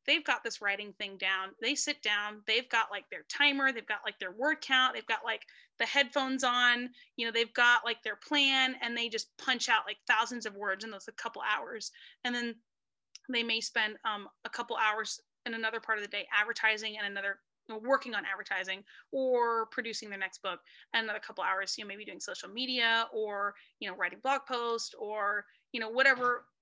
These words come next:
networking thing, you know, they're doing. Um, and so the actual writing part is, you know, maybe a half, more like a third of the time I spend as a professional author. I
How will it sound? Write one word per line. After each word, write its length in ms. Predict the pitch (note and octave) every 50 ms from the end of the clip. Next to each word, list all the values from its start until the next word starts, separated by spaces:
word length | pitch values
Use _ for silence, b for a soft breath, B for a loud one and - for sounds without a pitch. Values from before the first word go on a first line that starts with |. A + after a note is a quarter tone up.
| _
networking 600 | B3 A#3+ A#3+ B3 - - A#3 A#3 - A#3+ A#3 G#3+
thing, 380 | - A3+ A3 G#3+ G#3 G#3 G#3 G3+ -
you 100 | A#3 A3
know, 100 | G3+ F#3+ F#3+
they're 120 | G3+ F3+ F#3
doing. 500 | G3 B3 C4 B3+ A#3 G#3 G3 F#3+ G3 _ b b b b b b b -
Um, 320 | A3+ G#3+ G3+ G3 F#3+ G3 -
and 140 | - B3+ B3
so 180 | - C4+ A#3+ A#3
the 140 | - B3 - B3 D4+
actual 340 | - - - C#4+ B3 A3 G#3
writing 340 | G#3 G3+ B3 C4 A#3+ A3 G3+
part 300 | - - G#3+ G3+ G3 F3+ - _ -
is, 320 | A#3+ A#3+ A3 - - - _ _ _ _ _ _ _ _ _ _ _ _ -
you 80 | -
know, 40 | - -
maybe 260 | B3+ D4+ C4+ C4 A3
a 60 | F#3
half, 440 | F3+ - - A3+ G#3+ F3+ D3 - - _
more 140 | - A#3+ B3
like 160 | B3+ C4 -
a 80 | - - _ _
third 360 | - A3 G#3+ F3+ D#3+ E3+ - _ _
of 160 | A3 A3 G#3 G3+
the 80 | A3
time 380 | G#3 - - - G#3 G#3 G3 G3
I 100 | F#3+ G3
spend 480 | - - - G3+ F#3+ F#3 F#3 F#3 F#3 _ b b b b b b _
as 160 | - B3 A#3 A#3
a 140 | A3+ G3+
professional 720 | - _ - G#3 - - B3 A3+ - - A#3+ G#3+ F#3+ G3+ -
author. 480 | - G#3 G3 F#3+ - A#3+ B3 C4+ C4+ C4 B B B B B B _
I 160 | B3 B3+ A#3